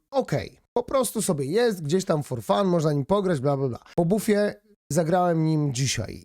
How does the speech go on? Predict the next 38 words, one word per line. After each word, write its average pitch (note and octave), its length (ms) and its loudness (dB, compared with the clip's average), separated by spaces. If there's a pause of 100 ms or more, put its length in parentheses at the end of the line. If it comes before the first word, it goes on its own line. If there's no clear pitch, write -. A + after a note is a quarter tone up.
i F#3+ 200 2
stwierdziliśmy, E3 680 0
że D3 200 0
go C3+ 220 0
markujemy D#3+ 640 0
od C#3+ 120 0
razu. D#3+ 460 0
W - 180 -16
pierwszy E3 500 0
dzień E3 520 0
już D#3+ 180 0
jest D#3 160 0
dziewięćdziesiąt D3 480 0
w B2+ 60 -4
ogóle C#3+ 200 -2
dwa B2+ 220 0
procent. C3 440 -4
Większość A3 380 0
grałem C3 300 -4
sam, B3+ 240 -2
potem F3+ 220 -2
sobie C3+ 200 -4
zagrałem B2+ 340 -2
w - 40 -16
plutonie A3 340 0
z - 60 -6
chłopakami F#3 540 0 (140)
i D#3 80 0
powiem G3 320 2
wam, F#3 220 2
że D#3+ 100 -2
te - 140 -6
wszystkie G3 640 -2
bitwy C3 420 -8 (140)
to E3+ 100 2
jest, F3 400 0
cholera D#3+ 380 0
jasna, D3+ 460 0